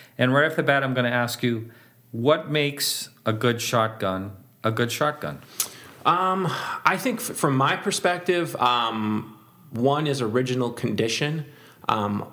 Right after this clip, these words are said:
Speaker 2: also, so I, I like to find stuff that's very original, that hasn't been, uh, refinished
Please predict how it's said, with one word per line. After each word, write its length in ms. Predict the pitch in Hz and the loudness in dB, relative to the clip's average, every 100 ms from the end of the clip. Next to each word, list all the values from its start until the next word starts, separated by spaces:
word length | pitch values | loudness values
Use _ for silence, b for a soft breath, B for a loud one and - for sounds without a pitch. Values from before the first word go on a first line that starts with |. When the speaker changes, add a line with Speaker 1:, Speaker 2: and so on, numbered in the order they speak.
| - | -2
Speaker 2:
also, 720 | 127 143 143 156 139 131 120 | 0 2 2 2 2 0 -2
so 140 | - 143 | 0 2
I, 360 | 139 135 123 | 2 2 0
I 20 | 127 | 2
like 180 | 127 | 0
to 80 | 127 | -2
find 320 | - 117 117 | 0 0 0
stuff 260 | - 113 - | -2 -2 -2
that's 140 | 107 | -6
very 320 | 98 110 110 107 | -2 0 0 0
original, 540 | 98 104 110 113 113 | 0 0 0 -4 -2
that 120 | 107 | -2
hasn't 360 | 107 104 104 101 | 0 -2 -2 -2
been, 200 | 107 101 | -2 0
uh, 300 | 98 95 98 107 B B 110 | -2 -4 -8 -14 B B -2
refinished 800 | 117 120 - 120 127 - - | 0 0 0 0 0 -4 -6